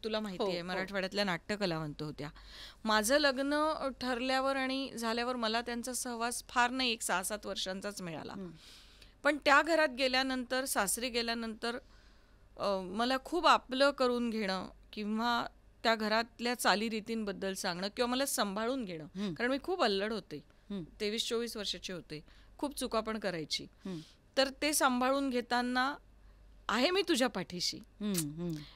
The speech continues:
Speaker 1: हे प्रेम, म्हणजे मी त्यांची गालगुच्ची घ्यायची, त्यांच्या पोटात हात घालून झोपायची. म्हणजे मला ती सासू, आई सासूच म्हणायची मी.
Speaker 2: हम्म, हम्म.
Speaker 1: सासू कधी वाटलीच नाही. तर त्या गेल्यावर मला कुठेतरी आई गेली आणि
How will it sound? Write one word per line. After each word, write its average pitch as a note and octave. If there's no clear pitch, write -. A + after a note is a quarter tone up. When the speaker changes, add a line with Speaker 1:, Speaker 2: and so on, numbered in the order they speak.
Speaker 1:
हे D#4+
प्रेम, E4
म्हणजे D#4
मी E4
त्यांची D4
गालगुच्ची C#4
घ्यायची, G3+
त्यांच्या G#3
पोटात A3+
हात A3+
घालून A3
झोपायची. G3
म्हणजे C#4
मला D4
ती F#4
सासू, D#4+
आई C4
सासूच F4
म्हणायची G#3
मी. A3
Speaker 2:
हम्म, F#3
हम्म. F3
Speaker 1:
सासू G#3
कधी E4
वाटलीच A3+
नाही. D#3+
तर E4+
त्या C4
गेल्यावर D#4+
मला D#4
कुठेतरी D4+
आई G#3
गेली B3+
आणि B3+